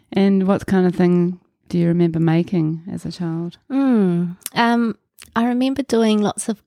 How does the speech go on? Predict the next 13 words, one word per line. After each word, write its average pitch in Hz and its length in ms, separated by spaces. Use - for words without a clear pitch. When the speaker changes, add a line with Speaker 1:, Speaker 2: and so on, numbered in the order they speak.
Speaker 2:
collage 190 1080
and 175 640
gluing 190 400
macaroni 185 640
onto 180 240
things. 185 800
Um, 170 760
I - 180
remember 185 260
drawing 202 560
a 214 40
lot. 233 600
Um, 220 880